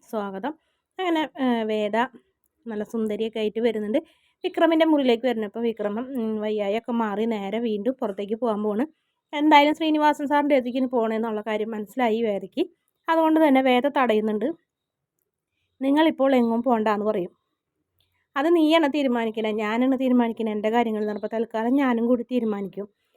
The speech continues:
അറിയാലോ ഇപ്പം നമ്മൾ തമ്മിലുള്ള ബന്ധം" എന്നൊക്കെ പറഞ്ഞ് വേദ തടയാൻ നോക്കുന്നുണ്ട്. വിക്രം വേദന പിടിച്ച് മാറ്റുകയും രണ്ടുപേരും കൂടി അങ്ങോട്ടും ഇങ്ങോട്ടൊക്കെ ഉന്തും തള്ളൊക്കെ ആവുന്നുണ്ട് പരസ്പരം. ചില നേരത്ത് ചിലപ്പോഴൊക്കെ അതൊരു രസമായിട്ട് നമ്മുടെ വിക്രമിന് തോന്നുന്നുണ്ട്.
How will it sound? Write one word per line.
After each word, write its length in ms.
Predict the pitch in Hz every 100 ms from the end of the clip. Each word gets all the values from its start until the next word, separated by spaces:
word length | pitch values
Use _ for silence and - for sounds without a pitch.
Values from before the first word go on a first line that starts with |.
| _ -
അറിയാലോ 440 | 240 240 226 226 311
ഇപ്പം 180 | 302
നമ്മൾ 200 | 285 285 277
തമ്മിലുള്ള 380 | 294 277 269
ബന്ധം" 380 | 262 262 254 269 285
എന്നൊക്കെ 260 | 247 233
പറഞ്ഞ് 320 | 226 220 214 277
വേദ 240 | 247 233 254
തടയാൻ 360 | 262 226 214
നോക്കുന്നുണ്ട്. 420 | 233 233 226 220 254
വിക്രം 360 | 311 320 330
വേദന 360 | 320 233 214 233
പിടിച്ച് 340 | 254 233 -
മാറ്റുകയും 600 | 254 233 196 220 208 269 240 _ _ _ -
രണ്ടുപേരും 500 | 262 277 311 302 269
കൂടി 140 | 254 262
അങ്ങോട്ടും 340 | 254 220 240
ഇങ്ങോട്ടൊക്കെ 460 | 240 220 220 220 226
ഉന്തും 320 | 226 220 220 240
തള്ളൊക്കെ 380 | 226 208 208 226
ആവുന്നുണ്ട് 420 | 226 208 208 208 311
പരസ്പരം. 480 | - 226 - 214 240 294 _ _ _ _
ചില 100 | 254 277
നേരത്ത് 340 | 320 311 302 254
ചിലപ്പോഴൊക്കെ 600 | 285 269 254 311 320 370 415 _ _ _ _ _ _ -
അതൊരു 220 | 320 359
രസമായിട്ട് 440 | 330 349 339 349 339 349
നമ്മുടെ 300 | 320 320 311
വിക്രമിന് 420 | 311 311 294 254 247
തോന്നുന്നുണ്ട്. 500 | 294 262 240 233